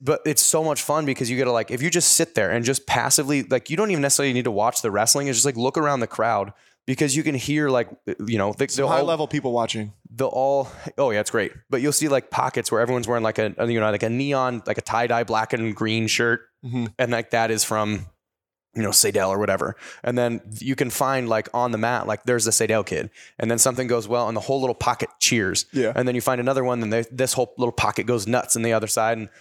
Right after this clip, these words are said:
Speaker 1: they're all wearing pink shirts and something like that. And, like, it's just these little, like, tribes of people just sitting throughout the stands celebrating the one kid that they just know from their community that's doing something really cool in front of another,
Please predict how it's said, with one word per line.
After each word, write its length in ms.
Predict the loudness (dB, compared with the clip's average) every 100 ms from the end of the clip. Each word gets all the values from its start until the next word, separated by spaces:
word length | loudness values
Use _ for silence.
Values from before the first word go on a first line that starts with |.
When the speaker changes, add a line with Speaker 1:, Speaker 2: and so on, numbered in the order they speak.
| -6
Speaker 1:
they're 120 | -2
all 100 | 0
wearing 160 | 0 -2
pink 260 | -2 -4 0
shirts 340 | 0 2 0
and 180 | -2 0
something 320 | 0 0 -2
like 120 | 0
that. 180 | 0 0
And, 120 | 0
like, 180 | 0 0
it's 160 | -2 -2
just 320 | 0 2 0 _ -20 -10
these 160 | -4 -2
little, 220 | 0 0
like, 220 | 0 -2
tribes 420 | -4 -2 0 -2 -4
of 100 | -2
people 520 | -2 0 0 -2 -4
just 220 | -2 2 4
sitting 260 | 2 0
throughout 260 | 0 0 0
the 60 |
stands 520 | 0 0 2 0 -2 -6 _ _
celebrating 520 | 0 2 2 2 0 -2
the 80 |
one 320 | -2 0 0 -2
kid 320 | 0 0 0
that 200 | -4 -2
they 160 | -2 0
just 200 | 0 0
know 280 | 0 0 0
from 160 | 0
their 160 | 0 0
community 540 | 0 0 2 0 -2 _ _ -2
that's 180 | 0 0
doing 320 | 0 0 0
something 380 | 0 0 0 0
really 220 | 0 0
cool 320 | 0 0 0
in 100 | -2
front 220 | -2 0
of 100 | 0 0
another, 320 | 0 0 -2